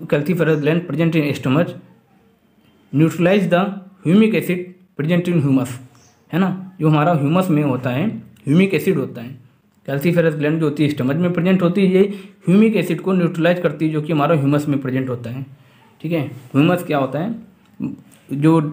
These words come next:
डिट्रैंग-, वो डिकेइंग लीफ होती है उन्हीं से हमारा ह्यूमस बनता है। ह्यूमस में क्या होता है? ह्यूमिक एसिड होता है। ये ह्यूमस जो होता है ब्लैक कलर का होता है, ठीक है, ब्लैक कलर का होता है, ब्लैक कलर का होता है। ये, इसमें ह्यूमिक एसिड प्रेजेंट होता है।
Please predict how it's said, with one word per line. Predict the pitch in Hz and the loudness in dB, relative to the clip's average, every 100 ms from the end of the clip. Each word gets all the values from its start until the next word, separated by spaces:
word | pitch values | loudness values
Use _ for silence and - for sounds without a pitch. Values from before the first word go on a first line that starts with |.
| - | -8
डिट्रैंग-, | 143 151 151 156 170 165 | -8 -6 0 0 0 -2
वो | 147 139 135 - - - - 117 | -2 0 0 -2 -10 -18 -10 -4
डिकेइंग | 139 160 160 | 0 0 2
लीफ | 170 175 | 2 2
होती | 139 135 135 | 0 2 2
है | 196 - - - | 2 -4 -14 -2
उन्हीं | 156 175 | 2 4
से | 175 | 2
हमारा | 151 139 226 - - _ 135 | 0 0 -2 -4 -14 _ 0
ह्यूमस | 151 170 | 2 2
बनता | 143 139 131 127 | 2 -2 -2 -4
है। | 175 - - - - | -6 -12 -20 -20 -2
ह्यूमस | 151 175 180 | 2 4 4
में | 175 | 0
क्या | 175 151 | 0 0
होता | 151 151 | 0 0
है? | |
ह्यूमिक | 131 139 139 | 2 0 0
एसिड | 139 175 | 0 2
होता | 170 175 165 | 2 0 -2
है। | 170 170 - - - _ | -2 -8 -14 -20 -20 _
ये | 160 165 | 0 2
ह्यूमस | 156 160 175 | 4 4 2
जो | 180 | 2
होता | 156 175 | 2 2
है | 175 | 2
ब्लैक | 139 135 | 0 0
कलर | 143 135 | -2 -2
का | 139 | -2
होता | 127 123 | -4 -6
है, | 123 | -6
ठीक | 190 | -8
है, | 170 - - - - - - - - - - | -8 -12 -20 -20 -20 -20 -20 -20 -20 -20 -8
ब्लैक | 135 156 156 | 0 0 0
कलर | 156 147 | -2 -4
का | 147 | -4
होता | 127 120 123 | -6 -6 -10
है, | 175 - - - - - - - - - - - - - 127 | -12 -14 -20 -20 -20 -20 -20 -20 -20 -20 -20 -20 -20 -16 -2
ब्लैक | 135 151 151 | 2 2 0
कलर | 147 139 | -2 0
का | 135 | 0
होता | 127 139 | -2 -2
है। | 151 151 - - | -6 -8 -14 -6
ये, | 139 165 170 | 0 2 2
इसमें | 160 143 170 | 2 0 2
ह्यूमिक | 151 160 165 | 4 4 2
एसिड | 156 175 175 | 0 0 -2
प्रेजेंट | 156 165 147 | -2 -2 -2
होता | 127 139 | -2 0
है। | 185 | 0